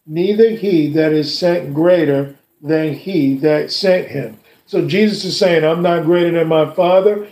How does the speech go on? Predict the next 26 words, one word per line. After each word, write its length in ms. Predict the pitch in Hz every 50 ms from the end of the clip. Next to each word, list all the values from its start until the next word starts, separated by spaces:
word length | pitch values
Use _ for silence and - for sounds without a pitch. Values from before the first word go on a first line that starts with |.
| - _ _
and 240 | 196 170 156 147 143
you 140 | 165 202 196
guys 340 | 165 180 175 165 165 156
are 60 | 151 160
not 300 | 160 165 165 165 160 147
greater 320 | 160 165 165 165 160 170
than 240 | 170 175 170 175 175
me. 240 | 170 156 139 131 127
This 240 | 139 165 175 175
is 160 | 202 180 165 151
how 420 | 156 165 165 160 160 165 160 - - - _ _
you 240 | - 165 180 175 156
are 140 | 151 151 147
supposed 440 | 139 175 160 - 160 156 151 147 151
to 100 | 165 156
treat 360 | - - 190 208 214 208 -
one 220 | 151 151 143 139
another." 480 | 135 139 139 143 139 139 135 135 135 135 - _ _ _ _ _ _ _ -
Then 180 | 175 190 208 190
he 140 | 185 202 190
says, 520 | - - - 185 175 170 165 160 156 - -
"If 200 | 185 165 156 147
ye 320 | 143 147 175 202 220 233 220
know 360 | 214 190 190 196 185 160 147 143
these 340 | 139 160 170 175 170 -
things, 540 | - - 185 170 156 147 139 139 135 135 -